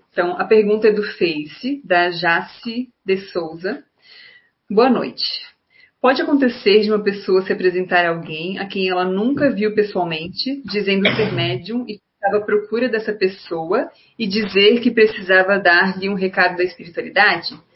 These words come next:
Se isso é possível, como a pessoa abordada por este suposto médium pode acreditar que realmente esse recado veio da espiritualidade?"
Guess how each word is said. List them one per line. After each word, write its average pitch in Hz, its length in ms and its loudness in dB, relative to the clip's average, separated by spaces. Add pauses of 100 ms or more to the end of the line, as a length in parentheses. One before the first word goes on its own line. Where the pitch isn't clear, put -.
(400)
Se - 220 -2
isso 285 120 -2
é 294 60 0
possível, 226 800 -4 (280)
como 285 180 2
a 330 80 2
pessoa 269 440 4
abordada 202 560 4
por 214 160 2
este 190 280 2
suposto 214 440 -4
médium 185 720 -4
pode 202 220 0
acreditar 202 560 -2
que 208 100 -6
realmente 240 560 0
esse - 160 -8
recado 196 460 2
veio 190 260 4
da 185 60 6
espiritualidade?" 170 1000 -4